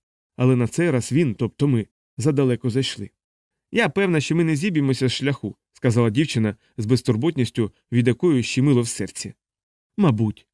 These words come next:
так чи інакше ми ще покажемо, що у нас є лій у голові». Він обернувся до Кармоді,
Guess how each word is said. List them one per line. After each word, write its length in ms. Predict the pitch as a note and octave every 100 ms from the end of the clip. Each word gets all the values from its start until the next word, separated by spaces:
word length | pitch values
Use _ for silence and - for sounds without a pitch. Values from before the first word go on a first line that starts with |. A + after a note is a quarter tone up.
| _
так 180 | - B2+
чи 140 | - B2+
інакше 340 | D3+ C3 C3
ми 120 | C3
ще 140 | - C3
покажемо, 580 | A#2+ F#3 D#3 B2+ A2 - _
що 220 | - C3+
у 60 | C#3
нас 260 | C3 -
є 260 | D#3+ C#3+ A#2
лій 280 | C3 B2+ B2
у 40 |
голові». 420 | B2 C3+ A#2+ F#2+ - _ _ _ _ -
Він 160 | B2 A#2
обернувся 440 | A2+ A#2+ A#2+ A#2+
до 120 | G#2+
Кармоді, 460 | G2+ E3+ C3+ G#2